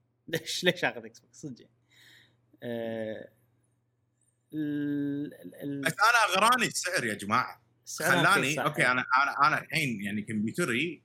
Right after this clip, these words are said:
Speaker 2: ب-، مو ببيتي، يعني مو ب-، بغرفة المعيشة مالتي.
Speaker 1: نعم.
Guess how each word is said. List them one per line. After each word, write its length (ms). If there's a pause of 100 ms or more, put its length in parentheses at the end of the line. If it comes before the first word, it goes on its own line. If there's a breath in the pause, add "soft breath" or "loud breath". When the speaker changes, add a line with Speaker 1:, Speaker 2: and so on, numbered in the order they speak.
Speaker 2:
ب-، 560
مو 280
ببيتي، 600
يعني 200
مو 280
ب-، 280
بغرفة 300
المعيشة 400
مالتي. 360
Speaker 1:
نعم. 220